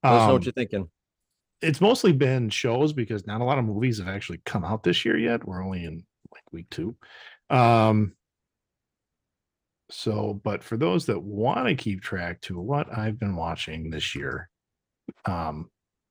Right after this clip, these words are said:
Speaker 2: I can't tell if they're actually coming up or not, but
Speaker 1: They are not.
Speaker 2: uh,
Speaker 1: It's just dot, dot, dot.
Speaker 2: Oh.
Speaker 1: That's what I'm saying. So we'll figure that out as we
Speaker 2: Yeah,
Speaker 1: move.
Speaker 2: maybe it might not, like, verified or something. I
Speaker 1: Maybe.
Speaker 2: don't know.
Speaker 1: I don't know.
Speaker 2: Um, so let's see.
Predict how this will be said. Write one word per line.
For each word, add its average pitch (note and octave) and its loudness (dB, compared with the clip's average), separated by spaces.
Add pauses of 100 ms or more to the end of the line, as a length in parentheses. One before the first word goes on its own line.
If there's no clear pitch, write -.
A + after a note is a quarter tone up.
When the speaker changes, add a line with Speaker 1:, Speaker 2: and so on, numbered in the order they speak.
(260)
Speaker 2:
I A#2+ 2
can't G#2+ 0
tell F2 -2
if E2+ -8
they're D2+ -4
actually - -8
coming - -14
up - -20
or - -14
not, - -12 (100)
but A2 -10
Speaker 1:
They B2 8
are A#2+ 8
not. G2+ 8
Speaker 2:
uh, - 6
Speaker 1:
It's F#2 2
just G#2 -4
dot, G#2 4
dot, F#2+ 2
dot. D#2 -4 (600)
Speaker 2:
Oh. D#3 4 (480)
Speaker 1:
That's F2+ 0
what F2 2
I'm D#2+ -2
saying. D2+ -10
So - 6
we'll F#3 10
figure G#2 4
that D#2+ 2
out D2 -4
as E2 -4
we E2 2
Speaker 2:
Yeah, D#3 8
Speaker 1:
move. D2+ -6
Speaker 2:
maybe A2+ 6
it - -6
might F#2+ 0
not, F#2 -4
like, F2 -10
verified A#2+ -2
or C3 0 (200)
something. C#3+ -2
I D3+ 0
Speaker 1:
Maybe. F2 -2
Speaker 2:
don't - -8
know. - -20 (120)
Speaker 1:
I E2 -6
don't D#2 -4
know. D#2 -2
Speaker 2:
Um, B2 8 (380)
so D3+ 12
let's B2 4
see. - -4